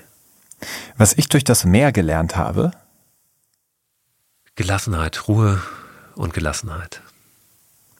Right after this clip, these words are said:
Speaker 1: Der größte Irrtum über Abenteuer ist?
Speaker 2: Dass sie immer mit höher, schneller, weiter verbunden sein müssen, dass sie immer körperliche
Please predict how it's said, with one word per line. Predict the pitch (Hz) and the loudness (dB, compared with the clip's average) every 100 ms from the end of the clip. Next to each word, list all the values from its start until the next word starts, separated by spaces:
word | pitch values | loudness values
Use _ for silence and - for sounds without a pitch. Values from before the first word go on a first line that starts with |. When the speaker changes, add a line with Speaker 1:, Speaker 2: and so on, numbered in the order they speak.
| _ - - - - _ _ 117 | _ -20 -20 -20 -20 _ _ 2
Speaker 1:
Der | 107 | 4
größte | 110 170 - 147 | 6 4 2 2
Irrtum | 131 143 143 143 - | 2 0 0 0 0
über | 113 104 | 0 0
Abenteuer | - 87 120 117 123 123 80 - | 0 -2 0 -2 -2 0 0 0
ist? | - 143 - - - - _ _ _ _ _ _ _ _ _ _ _ _ _ _ _ | 0 -2 -2 -12 -16 -20 _ _ _ _ _ _ _ _ _ _ _ _ _ _ _
Speaker 2:
Dass | - 110 | -8 -6
sie | 127 | -6
immer | - 160 135 117 - | -4 -2 0 -2 -6
mit | - 123 117 104 | -8 -4 -2 -2
höher, | 92 110 101 | 0 2 2
schneller, | - 92 95 | 0 -4 -2
weiter | 104 104 - | -2 -2 -4
verbunden | - 98 87 98 82 | -6 -4 -4 -4 -6
sein | 82 82 85 | -4 -6 -6
müssen, | 85 - 95 87 | -8 -8 -8 -8
dass | 90 - | -8 -6
sie | - 95 | -4 -4
immer | - 104 98 95 | -2 -2 0 -2
körperliche | - 113 107 95 101 95 104 92 87 | -4 -4 -2 -2 -2 -2 -2 -2 -4